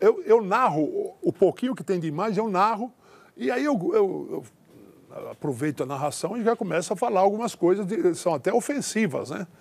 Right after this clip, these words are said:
E, e eles gostam, pô. Então, aquilo lá mexe com todo mundo mesmo. É um negócio. Todo mundo sabe onde estava naquele dia. O jogo tá jogando, mas eu não tô lá porque eu tô aqui,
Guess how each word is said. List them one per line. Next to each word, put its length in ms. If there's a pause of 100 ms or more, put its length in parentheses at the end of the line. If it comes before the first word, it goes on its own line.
(600)
E, 580 (260)
e 140
eles 180
gostam, 440
pô. 180 (1160)
Então, 420
aquilo 280
lá 160
mexe 300
com 140
todo 240
mundo 260
mesmo. 480
É 40
um 40
negócio. 680 (420)
Todo 260
mundo 200
sabe 600 (160)
onde 140
estava 680 (380)
naquele 340
dia. 260 (1400)
O 80
jogo 240
tá 120
jogando, 260
mas 120
eu 60
não 120
tô 100
lá 160
porque 140
eu 40
tô 120
aqui, 420